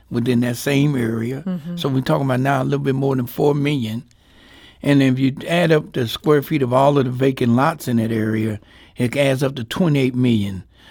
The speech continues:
Speaker 1: So when we talking about millions of square feet of, of blight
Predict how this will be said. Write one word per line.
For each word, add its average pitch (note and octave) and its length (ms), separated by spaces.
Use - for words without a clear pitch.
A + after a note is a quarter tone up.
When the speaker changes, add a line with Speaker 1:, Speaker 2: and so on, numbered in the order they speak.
Speaker 1:
So - 120
when D#3 200
we F3 100
talking E3 220
about B2+ 240
millions F3+ 680
of B2+ 120
square D3 320
feet C#3 440
of, A2+ 280
of G#2+ 240
blight A#2 420